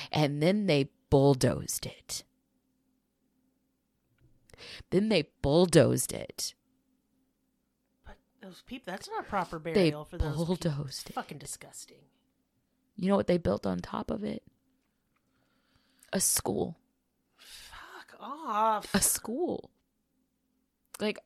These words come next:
Speaker 1: ah, I didn't expect to cry. I'm just, like, trying not to
Speaker 2: It's
Speaker 1: bawl
Speaker 2: just
Speaker 1: about
Speaker 2: so
Speaker 1: this. It's
Speaker 2: inhumane.
Speaker 1: it is so inhumane. They don't fucking
Speaker 2: Didn't
Speaker 1: care.
Speaker 2: offer 'em even the dignity.
Speaker 1: They don't fucking care.
Speaker 2: Clearly.
Speaker 1: Uh, yeah.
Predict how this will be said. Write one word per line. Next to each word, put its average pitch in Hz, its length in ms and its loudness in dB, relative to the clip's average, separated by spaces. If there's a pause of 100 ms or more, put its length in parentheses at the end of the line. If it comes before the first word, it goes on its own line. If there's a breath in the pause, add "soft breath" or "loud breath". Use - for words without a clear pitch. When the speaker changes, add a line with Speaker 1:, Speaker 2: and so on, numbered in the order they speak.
Speaker 1:
ah, - 320 -16 (580 loud breath)
I 196 80 -4
didn't 285 140 -2
expect 165 300 -6
to - 60 -12
cry. 294 320 4
I'm 185 120 2
just, 170 120 -6
like, 151 140 -2 (400)
trying 214 280 -6
not - 160 -2
to 160 100 -4
Speaker 2:
It's 147 100 -10
Speaker 1:
bawl 165 140 4
Speaker 2:
just 302 240 6
Speaker 1:
about 269 200 6
Speaker 2:
so 156 60 0
Speaker 1:
this. 240 100 0
It's 233 80 -4
Speaker 2:
inhumane. 214 600 -6 (120 loud breath)
Speaker 1:
it 226 140 6
is 226 100 4
so 269 520 2
inhumane. 190 760 -4 (240 loud breath)
They 254 100 4
don't 311 220 6
fucking - 520 -2
Speaker 2:
Didn't 175 220 -6
Speaker 1:
care. 285 340 4
Speaker 2:
offer 170 60 6
'em 240 200 -2
even 254 220 -8
the 220 80 -6
dignity. 190 500 -4
Speaker 1:
They 277 100 6
don't 294 200 4
fucking 254 560 -6
care. 254 760 -6
Speaker 2:
Clearly. 175 480 -14 (1160 soft breath)
Speaker 1:
Uh, - 80 -12 (500)
yeah. 185 160 -6